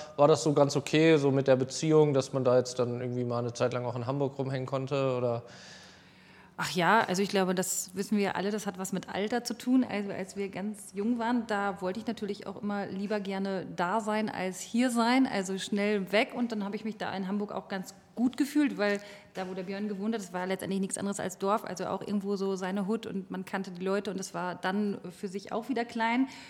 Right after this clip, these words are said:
Speaker 2: Also das hätte ich mir schon auch vorstellen können. Ähm,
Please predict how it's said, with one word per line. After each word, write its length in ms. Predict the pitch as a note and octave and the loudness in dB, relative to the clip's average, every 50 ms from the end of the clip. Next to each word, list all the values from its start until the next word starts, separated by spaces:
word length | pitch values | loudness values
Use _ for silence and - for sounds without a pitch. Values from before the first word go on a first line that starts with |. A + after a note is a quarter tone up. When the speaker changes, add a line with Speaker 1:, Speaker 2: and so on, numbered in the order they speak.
| - - - | -20 -14 -10
Speaker 2:
Also 160 | - G3+ G3 G3 | -8 -6 -6 -4
das 100 | F#3+ G3+ | -2 -2
hätte 140 | A3 A3+ | -2 0
ich 80 | A3+ G#3+ | 2 4
mir 100 | A#3+ A#3+ | 4 4
schon 180 | A#3+ - A#3 G#3+ | 4 2 0 2
auch 220 | - G#3 B3+ C4 | 4 4 4 4
vorstellen 540 | - - C4 C4+ C4+ C4+ - B3 B3 C4 C4+ | 4 4 4 4 4 2 2 4 6 6 4
können. 420 | C4+ - C4 B3 B3+ C4+ C#4 C4+ C#4 - - - - - - - - - - _ - | 6 6 6 8 8 8 8 6 4 -2 -12 -16 -18 -20 -20 -20 -20 -20 -18 _ -2
Ähm, 760 | A3 A3+ A3 A3 A3 A3 A3 A3 A3 G#3+ A3 A3 A3 A3+ | 2 2 4 4 4 6 6 6 6 6 4 2 0 -2